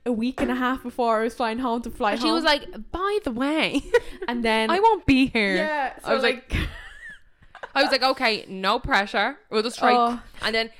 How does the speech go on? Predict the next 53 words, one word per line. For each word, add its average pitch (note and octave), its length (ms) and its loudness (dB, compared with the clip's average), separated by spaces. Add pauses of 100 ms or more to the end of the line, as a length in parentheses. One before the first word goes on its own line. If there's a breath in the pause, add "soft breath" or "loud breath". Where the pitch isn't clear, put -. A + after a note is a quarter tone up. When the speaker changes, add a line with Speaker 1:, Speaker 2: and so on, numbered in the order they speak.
Speaker 2:
at G3+ 100 0
the G3+ 60 -16
same A3+ 180 -6
time, F#3+ 320 -2
my, F#3 560 -8
my F#3 220 -8
dad, F3+ 480 2
like, F3 280 -8
Speaker 1:
Surprised A3 580 4
Speaker 2:
flew - 0 -
over A#3 100 0
Speaker 1:
her A3 60 4
Speaker 2:
and G#3 80 0
surprised G#3+ 280 4
Speaker 1:
the - 60 -4
week A#3+ 160 2
Speaker 2:
me. F#3 80 -4
Speaker 1:
of G#3 420 2
Vlogmas G#3+ 400 -4
starting G#3+ 400 -6
or, G#3 100 -4
like, G3 280 -6
something A#3+ 340 -6
like B3+ 140 -4
Speaker 2:
The B3+ 60 -6
Speaker 1:
that, B3 60 0
Speaker 2:
day A#3 60 4
Speaker 1:
wasn't B3 160 0
it? B3 40 -2
Speaker 2:
before A3 280 2
I G#3+ 60 -4
started G3 580 -2
a - 20 -14
Speaker 1:
Yeah. G3+ 240 0
Speaker 2:
new F3+ 60 0
job. G3+ 480 4
So G3+ 200 -2
I G3+ 100 4
was F#3+ 160 -2
brand G3 320 2
new A3 160 0
in G#3+ 100 -2
a G#3 60 -2
job. F3+ 400 2
My F3+ 100 -6
dad F3+ 300 2
was G3 160 -2
here. F#3+ 340 -2 (140)
We're F#3+ 160 -2
trying F#3 260 -4
to F#3 100 -4
film G#3 380 -2
Vlogmas, F#3 380 -4